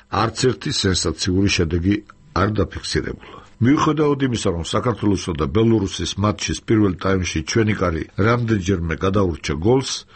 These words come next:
და ბარემ აქვე ვიტყვი, რომ მაღალ დონეზე ჩაატარა ეს შეხვედრა მეკარე გიორგი ლორიამ, მთლიანობაში ჩვენი ფეხბურთელების ენერგიული, თავდადებული თამაშით კმაყოფილი დარჩნენ გულშემატკივრები. მით უმეტეს, რომ მეორე ტაიმში, როგორც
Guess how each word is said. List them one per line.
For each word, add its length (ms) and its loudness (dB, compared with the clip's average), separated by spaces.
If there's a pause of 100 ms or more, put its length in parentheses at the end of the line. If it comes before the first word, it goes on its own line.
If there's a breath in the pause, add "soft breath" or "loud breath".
(240 loud breath)
და 140 0
ბარემ 380 2
აქვე 200 0
ვიტყვი, 300 0
რომ 260 2
მაღალ 380 2
დონეზე 400 -2
ჩაატარა 560 -2 (100)
ეს 200 2
შეხვედრა 480 0
მეკარე 480 0
გიორგი 500 2
ლორიამ, 540 2 (160 soft breath)
მთლიანობაში 760 2
ჩვენი 360 0
ფეხბურთელების 760 -2 (100)
ენერგიული, 760 2 (160)
თავდადებული 680 0
თამაშით 460 -2
კმაყოფილი 560 0
დარჩნენ 480 0
გულშემატკივრები. 1000 -2 (520 loud breath)
მით 180 0
უმეტეს, 380 2
რომ 240 0
მეორე 400 4
ტაიმში, 480 0 (280 loud breath)
როგორც 360 2